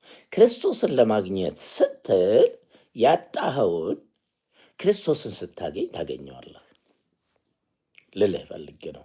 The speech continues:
አባባሌ ግልጽ ከሆነ ስለ ክርስቶስ የተውከው ክርስቶስን ለማግኘት ብለህ ማለት ነው።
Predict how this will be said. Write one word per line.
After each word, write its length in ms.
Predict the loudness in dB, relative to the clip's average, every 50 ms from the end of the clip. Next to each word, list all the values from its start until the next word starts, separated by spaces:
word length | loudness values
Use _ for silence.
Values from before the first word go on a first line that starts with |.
| _ -10
አባባሌ 420 | -10 -6 -4 -4 -4 -4 -4 -6 -8 -8 -10
ግልጽ 260 | -12 -14 -14 -12 -14 -14 -16
ከሆነ 340 | -18 -20 -20 -20 -20 -20 -20 -20 _ _ _ _ _ _ _ _ _ _ _ _ _
ስለ 200 | -14 -10 -6 -4 -4 -4
ክርስቶስ 480 | -2 -2 -4 -4 -4 -2 -2 -2 -2 -4
የተውከው 640 | -6 -8 -8 -8 -8 -10 -10 -10 -8 -4 -2 -2 -2 -4 -6 -8 _ _ _ _ _ _ _ _ _ _ _ _ _ _ _ -20 -20 -20 _ _ _ _ _ _ _ _ _ _ _ _ _ _ _ _ _ _ _ -4
ክርስቶስን 420 | -2 0 2 4 4 4 4 4
ለማግኘት 500 | 2 2 2 0 -4 -6 -6 -6 -6 -8 -8
ብለህ 240 | -10 -8 -8 -8 -8
ማለት 340 | -10 -10 -12 -14 -16 -20 -20 -20
ነው። 140 | -20 -20